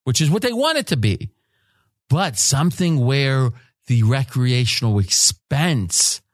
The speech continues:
is sustainable, meaning maybe if they're got a little extra talent, they make a little something. Or if they have no talent, they lose a little something. But you know, that little something they lose in the long run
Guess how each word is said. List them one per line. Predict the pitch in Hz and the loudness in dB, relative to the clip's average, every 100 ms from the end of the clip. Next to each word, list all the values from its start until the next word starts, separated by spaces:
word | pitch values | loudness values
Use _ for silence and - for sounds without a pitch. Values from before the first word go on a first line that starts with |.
| _ _ _ _ _ _ _ _ - | _ _ _ _ _ _ _ _ -2
is | 123 - | 0 2
sustainable, | 117 - - - 123 151 143 95 80 73 82 _ _ - - | 0 0 -2 -2 0 2 2 0 -2 -6 -8 _ _ -20 -4
meaning | 151 160 147 - _ | 0 2 0 -2 _
maybe | 131 165 208 269 330 294 254 | 0 2 2 0 0 0 -2
if | 196 | 0
they're | 226 220 220 - | 0 -2 -4 -6
got | 165 214 | -2 0
a | |
little | 196 220 233 226 | 0 0 0 -2
extra | 208 196 | -2 -4
talent, | 147 247 240 240 | -2 -2 -2 -2
they | 185 | 0
make | 165 170 269 - | 2 2 0 -2
a | 427 | -2
little | 370 151 120 | 0 2 2
something. | - 120 98 95 - - _ _ _ _ _ - - - | 0 0 0 -2 -6 -8 _ _ _ _ _ -18 -16 -4
Or | 156 | -2
if | 131 | 0
they | 165 | 0
have | 151 135 | 2 2
no | 151 208 247 | 0 0 -2
talent, | - 143 127 123 120 123 _ _ _ _ | -4 -2 0 2 0 -4 _ _ _ _
they | 135 131 | -2 0
lose | 160 294 415 392 269 | 0 0 0 0 -2
a | |
little | 185 143 127 | 0 2 0
something. | - 123 151 - - - _ | 0 0 -2 -4 -20 -20 _
But | - 143 | -6 0
you | 151 | 2
know, | 156 202 226 | 2 2 0
that | 196 180 | -2 0
little | 196 208 | 0 0
something | - 202 190 202 | 0 0 0 0
they | 185 180 | 0 2
lose | 180 185 165 | 0 0 2
in | 180 | 2
the | 170 | 2
long | 165 165 170 | 2 2 2
run | 165 170 170 165 | 2 2 2 0